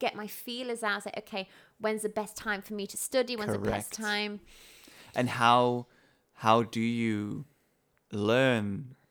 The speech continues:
Speaker 1: The
Speaker 2: Like, what's the best
Speaker 1: best.
Speaker 2: way for you to learn? Because, so for instance, for me, I remember when I had to do the exams, um, for me, flashcards were the best thing.
Speaker 1: Mm-hmm. Mm. But my exams is open book.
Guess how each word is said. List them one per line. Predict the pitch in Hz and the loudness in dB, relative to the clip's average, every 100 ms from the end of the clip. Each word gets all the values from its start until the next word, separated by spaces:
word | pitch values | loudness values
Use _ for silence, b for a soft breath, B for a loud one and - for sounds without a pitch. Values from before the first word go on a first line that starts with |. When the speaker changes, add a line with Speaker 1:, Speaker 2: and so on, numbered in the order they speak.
| - | -6
Speaker 1:
The | |
Speaker 2:
Like, | 104 - | -2 0
what's | 202 185 | 0 2
the | - | 2
best | 101 117 | 4 2
Speaker 1:
best. | - | 2
Speaker 2:
way | 113 110 110 | 4 4 0
for | - | -6
you | 107 107 | -4 -4
to | - 110 | -2 -4
learn? | 101 113 123 110 104 | 2 4 4 2 0
Because, | 104 107 | -4 -6
so | - | -6
for | - | 0
instance, | 113 110 107 | 0 0 -6
for | - 107 | -2 0
me, | 117 | 4
I | 117 | 4
remember | 107 104 104 98 | 4 2 0 -2
when | 104 | 0
I | 117 | 0
had | 117 | 0
to | - | -4
do | 110 | -6
the | 101 101 | -4 -4
exams, | 113 113 113 107 104 - _ b b b b b b - | -2 0 0 -2 -6 -12 _ b b b b b b -2
um, | 107 104 104 101 104 104 101 104 - _ _ _ _ _ _ _ _ _ _ | 4 4 4 2 0 -2 -4 -8 -14 _ _ _ _ _ _ _ _ _ _
for | - | 0
me, | 101 123 | 4 2
flashcards | - 123 123 - 135 131 135 139 | 6 4 4 2 2 2 0 -2
were | 139 135 | 0 0
the | 135 | 2
best | 135 131 - | 0 0 -2
thing. | 135 135 139 _ | -2 -2 -6 _
Speaker 1:
Mm-hmm. | 208 226 233 240 - | -12 -12 -12 -14 -10
Mm. | 277 277 _ _ _ _ _ _ - | -8 -8 _ _ _ _ _ _ -12
But | 196 226 | -2 0
my | 226 233 254 | 2 0 0
exams | - 220 220 | 0 -2 -2
is | 208 - | -4 0
open | 214 208 196 | 0 0 -2
book. | 202 - - | -2 -2 -8